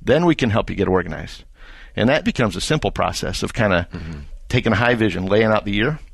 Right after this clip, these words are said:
Speaker 2: Mm-hmm.
Speaker 1: planning the month, scheduling the week, and prioritizing the day. And then once we have that down, we're gonna show you a way to systemize that and automate it. So,
Speaker 2: Mm-hmm.
Speaker 1: yeah.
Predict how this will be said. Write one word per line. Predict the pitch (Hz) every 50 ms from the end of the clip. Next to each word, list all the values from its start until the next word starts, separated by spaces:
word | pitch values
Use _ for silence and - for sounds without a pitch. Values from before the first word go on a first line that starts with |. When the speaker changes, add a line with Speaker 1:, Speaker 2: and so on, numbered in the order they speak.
| - - -
Speaker 2:
Mm-hmm. | - - - - - - - - - - -
Speaker 1:
planning | - 104 107 110 107 104
the | 101
month, | 104 113 143 160 - - - - - - - - -
scheduling | - - 117 113 104 98 104 98 98
the | 95
week, | 104 113 117 -
and | - 95
prioritizing | - - 98 95 98 98 90 - 95 95 90 92 95 98
the | 92
day. | 92 104 104 101 92 92 - - - - - - - - -
And | 127 113
then | 113 110
once | 113 120 117 -
we | 120
have | 110 104 104
that | 117 113 -
down, | 107 101 98 98
we're | 98 95
gonna | 98 92
show | 90 - - 101
you | 98 95 95
a | 92
way | 95 92 90
to | 87
systemize | - - - 98 - - 92 92 92 90 90
that | 92 87 87 -
and | 95 90
automate | 87 92 87 90 85 -
it. | - - - - - 90
So, | 87 85 82
Speaker 2:
Mm-hmm. | 78 73 69 - - - -
Speaker 1:
yeah. | 104 95